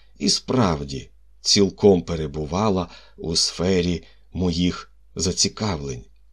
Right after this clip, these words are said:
Він хотів, щоб я зустрівся і поговорив із тим молодиком,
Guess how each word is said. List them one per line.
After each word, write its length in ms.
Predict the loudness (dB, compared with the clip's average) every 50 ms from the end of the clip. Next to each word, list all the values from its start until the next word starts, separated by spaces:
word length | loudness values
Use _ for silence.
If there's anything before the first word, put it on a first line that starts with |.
| -20 -20 -14 -6
Він 240 | 0 2 2 2 2
хотів, 520 | -2 -6 -6 -6 -2 2 4 4 4 4 2 -10 -18 -18 -20 -12
щоб 340 | -6 -4 -2 -2 -2 -2 -2
я 320 | 0 2 2 2 2 0 0
зустрівся 960 | -2 -2 0 0 -2 -2 -4 -2 0 2 4 2 2 0 0 -2 -2 -4 -4 -10 -16 -20 -12 -2
і 160 | 0 2 2 2
поговорив 920 | 4 2 2 4 4 2 2 2 2 2 4 4 6 6 4 2 0 -6 -18 -20 -20 -20 -8 -4
із 220 | -2 0 0 -2
тим 280 | -4 -2 0 0 2 2
молодиком, 840 | 2 0 0 0 0 -2 -4 -6 -4 0 0 0 0 0 -6 -10